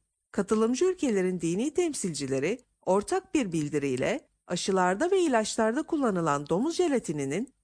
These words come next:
ileri derecede transformasyona uğrayarak domuzluk özelliğini kaybettiğini ve din açısından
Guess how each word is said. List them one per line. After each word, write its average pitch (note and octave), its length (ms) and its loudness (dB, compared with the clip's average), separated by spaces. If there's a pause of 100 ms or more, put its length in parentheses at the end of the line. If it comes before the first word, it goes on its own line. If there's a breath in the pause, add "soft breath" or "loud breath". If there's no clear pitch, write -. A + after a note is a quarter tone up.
(160)
ileri B3 360 2
derecede G#3 560 2
transformasyona B3+ 1040 0
uğrayarak F3 760 0 (200)
domuzluk D4 440 0
özelliğini D#3+ 580 0
kaybettiğini G3 960 -2 (240)
ve G3 340 0
din D4 160 0
açısından G3 840 -2